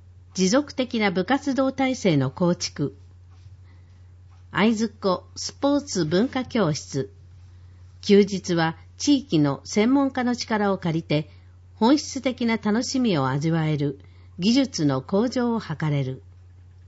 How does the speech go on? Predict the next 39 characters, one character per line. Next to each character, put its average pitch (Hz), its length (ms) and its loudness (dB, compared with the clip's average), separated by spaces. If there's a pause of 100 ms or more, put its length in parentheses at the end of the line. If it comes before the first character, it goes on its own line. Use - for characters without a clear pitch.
(2500)
多 285 200 4
く 214 180 0
の 151 160 4
指 180 240 0
導 269 160 2
者 185 140 0
に 151 240 0 (120)
協 233 200 2
力 262 300 -2
い 214 80 -4
た 208 160 2
だ 190 140 2
い 175 80 -2
て 180 120 0
ま 156 180 2
す。 - 260 -16 (1120)
棒 226 240 4
グ 294 100 2
ラ 254 120 2
フ 180 100 0
が 139 80 2
あ 135 60 0
り 139 140 0
ま 135 120 0
す。 - 300 -14 (460)
地 254 260 0
域 285 220 -4
指 233 300 -4
導 269 160 0
者 139 200 -2
の 131 120 -2
推 196 240 0
移。 127 340 -2 (1120)
縦 294 260 2
に 180 140 4
は 123 220 0 (200)
任、 180 400 4 (880)
横 - 340 -2
は 269 220 -2